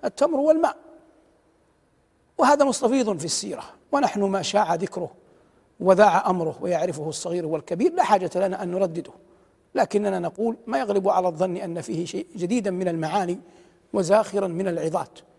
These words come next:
وحسبك من القلادة ما أحاط بالعنق. هذه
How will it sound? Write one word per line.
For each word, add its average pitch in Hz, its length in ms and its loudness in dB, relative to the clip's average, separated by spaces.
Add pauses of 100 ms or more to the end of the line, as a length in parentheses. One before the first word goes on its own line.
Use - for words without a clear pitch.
(220)
وحسبك 202 500 0
من 165 200 -4
القلادة 180 640 -2 (580)
ما 202 220 0
أحاط 165 340 -4
بالعنق. 170 600 -2 (360)
هذه 208 440 2